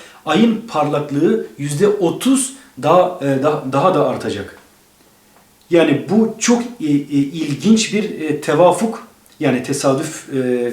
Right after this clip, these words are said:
kelimesini, e, zaten, e, belki de sözlükten çıkartmak lazım. Tesadüf diye bir şey söz konusu değil. Dünyada tesadüf yoktur. Hiçbir şey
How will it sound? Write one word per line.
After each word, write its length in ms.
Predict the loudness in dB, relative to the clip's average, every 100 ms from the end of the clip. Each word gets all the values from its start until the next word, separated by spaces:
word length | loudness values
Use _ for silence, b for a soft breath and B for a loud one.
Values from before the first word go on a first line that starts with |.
| -4
kelimesini, 560 | -2 0 0 0 0 -2 B B _
e, 100 | -6
zaten, 420 | -2 0 0 -2 -2
e, 360 | -6 -4 -6 -4 -4
belki 240 | -4 -2
de 120 | -2
sözlükten 580 | -2 -2 -2 -4 -4 -4
çıkartmak 500 | -2 -4 -2 -4 -4
lazım. 260 | -6 -6 -10 B B B
Tesadüf 500 | -6 -2 -2 -2 -2
diye 140 | -2
bir 60 | -2
şey 140 | -4
söz 240 | -4 -6 -6
konusu 340 | -6 -6 -4
değil. 220 | -4 -4 -8 B B B _
Dünyada 420 | 0 2 4 2 0
tesadüf 520 | -2 -2 -4 -4 -4
yoktur. 440 | -4 -4 -10 -12 b b b -18
Hiçbir 340 | -12 -2 0
şey 360 | 2 2 0